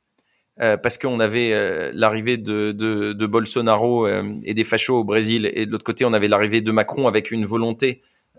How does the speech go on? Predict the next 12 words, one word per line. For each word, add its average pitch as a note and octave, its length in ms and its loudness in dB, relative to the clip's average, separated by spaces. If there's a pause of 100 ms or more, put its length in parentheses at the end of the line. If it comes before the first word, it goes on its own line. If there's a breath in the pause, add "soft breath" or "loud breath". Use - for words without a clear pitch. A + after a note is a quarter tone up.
(120)
euh, G2 60 -2
progressiste - 920 0
de A2 200 -6
partenariat A2 480 2
public-privé, A2+ 580 -4
notamment A2 320 2
sur G#2 160 0
les G#2 80 -8
sujets G#2+ 240 -8
de G#2+ 60 -12
l'emploi, D#3 440 -4 (640 soft breath)
euh, G#2+ 420 4